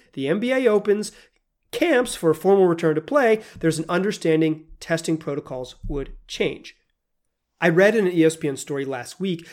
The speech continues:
that the league estimated it would need access to at least fifteen thousand tests in order to sort of restart and start playing games.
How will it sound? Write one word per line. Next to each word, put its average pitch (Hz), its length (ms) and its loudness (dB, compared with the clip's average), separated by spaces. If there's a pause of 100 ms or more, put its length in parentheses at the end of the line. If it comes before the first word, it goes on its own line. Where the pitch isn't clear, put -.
(100)
that 165 120 -2
the 175 80 -6
league 214 240 -4
estimated 175 400 0
it 165 60 4
would 160 140 0
need 151 140 2
access 147 340 -2
to - 120 -10
at 143 80 -6
least 156 240 -6
fifteen 165 500 -4
thousand 143 520 -6
tests - 500 -10 (840)
in 160 100 2
order 147 200 2
to 143 180 -8
sort 135 220 -8
of 123 140 -12
restart 131 520 -8
and 127 120 -10
start 131 240 -12
playing 127 260 -8
games. 139 400 -4